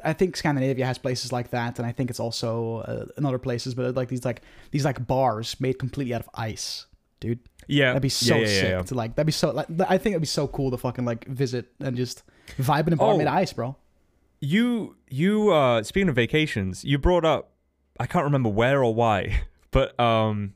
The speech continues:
Speaker 2: like, a YouTuber that was living, like, living out of a van or
Speaker 1: Yeah,
Speaker 2: some
Speaker 1: dude,
Speaker 2: shit?
Speaker 1: I fell
Speaker 2: Yeah.
Speaker 1: into it. Yeah, okay, yeah, fun little anecdote for you, chat, okay? And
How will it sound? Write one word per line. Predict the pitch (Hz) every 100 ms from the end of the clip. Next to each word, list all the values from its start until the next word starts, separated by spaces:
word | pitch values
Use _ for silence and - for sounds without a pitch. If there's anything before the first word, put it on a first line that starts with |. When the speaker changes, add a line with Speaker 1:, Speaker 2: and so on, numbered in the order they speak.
| -
Speaker 2:
like, | 110
a | 113
YouTuber | 156 - 165
that | 135
was | 113 104 117
living, | 113 123 139 120
like, | 113
living | 117 135 135
out | 117
of |
a | 95
van | 101 98
or |
Speaker 1:
Yeah, | 285 320 311 285
Speaker 2:
some | 220
Speaker 1:
dude, | 185
Speaker 2:
shit? | 196
Speaker 1:
I | 196
fell | 214 277
Speaker 2:
Yeah. | 247
Speaker 1:
into | 233
it. | 226
Yeah, | 214 208
okay, | 202 190
yeah, | 160
fun | 147 247 247
little | 220
anecdote | 175 165 127 117
for | 123
you, |
chat, | 107 131 131 -
okay? | 139 139 143 147
And | 131 123